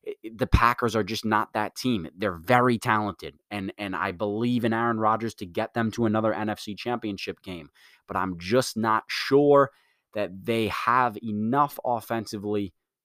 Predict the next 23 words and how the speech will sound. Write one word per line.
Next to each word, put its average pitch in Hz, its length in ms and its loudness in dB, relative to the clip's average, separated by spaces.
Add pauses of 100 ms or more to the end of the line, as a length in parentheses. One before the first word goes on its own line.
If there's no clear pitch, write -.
(220)
to 110 180 -4
get 113 380 -2
to 120 180 -2
the 110 100 -2
Super 110 300 -6
Bowl, 110 260 2
if 101 60 -8
they 104 80 -12
have 98 140 -6
enough 101 180 -6 (100)
defensively 117 580 -4
to - 120 -20
get 107 180 -6
to 110 80 -8
the 101 80 -4
Super 101 300 -6
Bowl. 104 300 2 (360)
I'm 131 140 2
never 139 160 4
gonna 127 160 4
doubt 110 260 4
Aaron 107 180 0
Rodgers. 98 460 0